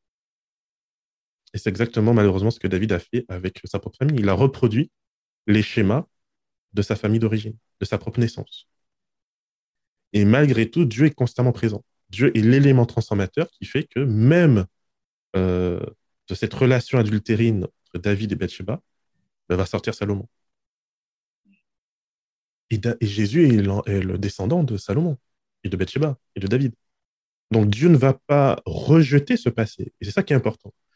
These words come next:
Il faut que j'assume mon passé sans le laisser me consumer. Parce que, alors encore une fois, on manque souvent d'équilibre. On veut soit complètement effacer le passé, ne plus y penser.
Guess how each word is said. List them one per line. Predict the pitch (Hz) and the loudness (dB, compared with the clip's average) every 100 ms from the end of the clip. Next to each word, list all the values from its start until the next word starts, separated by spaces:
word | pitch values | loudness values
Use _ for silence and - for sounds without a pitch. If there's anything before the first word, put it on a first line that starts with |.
| _ - | _ -6
Il | 113 | 0
faut | |
que | 143 | 0
j'assume | 104 156 - 160 | 0 -2 0 4
mon | 143 | 4
passé | 123 110 - 175 - _ _ _ - | 4 0 -2 -6 -8 _ _ _ -8
sans | - 156 | 2 4
le | |
laisser | 131 123 156 | 6 4 4
me | 120 | 2
consumer. | - 147 - 117 104 - _ _ _ _ _ _ _ _ _ _ _ _ _ - | 2 -2 -2 -4 -6 -8 _ _ _ _ _ _ _ _ _ _ _ _ _ -4
Parce | 120 | -2
que, | - 123 - | 2 2 4
alors | 107 | 2
encore | 123 135 | 2 2
une | 131 | 2
fois, | 185 - | 2 4
on | |
manque | 127 143 | 4 4
souvent | - 143 135 | 2 0 4
d'équilibre. | 127 110 - 185 - | 2 2 2 2 2
On | 143 | 2
veut | 127 131 | 4 2
soit | - 180 170 | 2 0 2
complètement | 165 147 147 131 | 2 0 0 0
effacer | 139 143 135 135 | 0 0 -2 -2
le | |
passé, | - 127 - | -2 -2 0
ne | 139 | -2
plus | - | -2
y | 110 | -6
penser. | 104 - | -6 -8